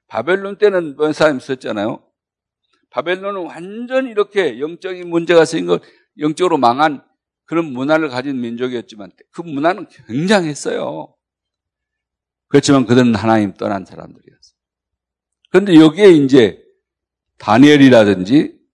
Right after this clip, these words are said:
그 세 친구라든지 또 에스더라든지 이런 몇 사람이 등장을 하면서 구원의 역사가 일어나잖아요.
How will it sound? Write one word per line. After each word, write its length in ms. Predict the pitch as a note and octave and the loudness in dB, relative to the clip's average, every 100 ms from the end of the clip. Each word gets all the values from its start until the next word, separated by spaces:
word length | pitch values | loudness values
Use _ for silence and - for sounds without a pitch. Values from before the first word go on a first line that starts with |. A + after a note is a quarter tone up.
| _ _ | _ _
그 120 | B2+ | -2
세 300 | - D#3+ E3+ | 2 2 2
친구라든지 1000 | - - G3+ F#3+ D3 G#2 F#2+ - - - _ _ _ _ _ _ _ | 0 -6 -2 2 2 0 -8 -10 -12 -12 _ _ _ _ _ _ _
또 140 | A#2+ | 0
에스더라든지 840 | A#2 C3 - D#3+ C#3+ C3 A2+ G#2+ A#2+ | 2 2 0 2 4 2 -2 -10 -2
이런 220 | D3 D#3+ | 0 0
몇 120 | E3 | -2
사람이 480 | E3+ G3 G3 G3+ D3+ - _ _ _ _ | 2 2 2 0 -8 -10 _ _ _ _
등장을 420 | - D#3 E3+ D#3 B2 | -6 0 2 2 0
하면서 640 | A#2+ A#2+ A2 C3+ C#3+ - _ _ _ _ _ _ _ _ _ _ _ _ _ _ | -2 -6 -6 -6 -6 -10 _ _ _ _ _ _ _ _ _ _ _ _ _ _
구원의 360 | A2+ A#2+ A#2+ G#2+ | 0 4 4 2
역사가 320 | F#2+ G#2+ F#2 | 0 -4 -6
일어나잖아요. 580 | E2+ E2+ - - - | -8 -14 -16 -20 -20